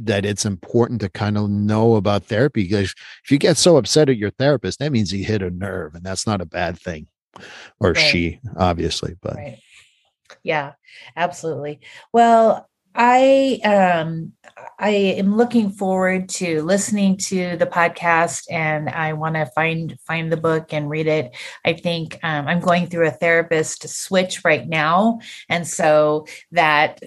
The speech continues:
Speaker 2: that transition is really challenging, and I think maybe some of what you have to say is applicable to that. So,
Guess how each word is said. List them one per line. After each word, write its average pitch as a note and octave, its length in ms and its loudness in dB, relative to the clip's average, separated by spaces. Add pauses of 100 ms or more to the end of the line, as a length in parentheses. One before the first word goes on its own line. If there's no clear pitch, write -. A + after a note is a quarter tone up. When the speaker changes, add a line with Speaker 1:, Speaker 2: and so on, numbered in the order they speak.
(140)
Speaker 2:
that D#3 300 2
transition E3 960 0
is D3 540 -4
really D#3 400 0
challenging, E3+ 840 -2
and D3 120 -2
I D#3 120 -2
think D3+ 420 -4
maybe D3+ 260 -4
some D3+ 300 -4
of D3 140 -4
what D3 200 0
you D3 80 -2
have C#3 280 -2
to D3 100 -6
say C#3+ 440 0 (320)
is D3 280 -2
applicable C#3+ 760 0
to D3+ 180 -8
that. C3+ 360 -2
So, D#3 380 0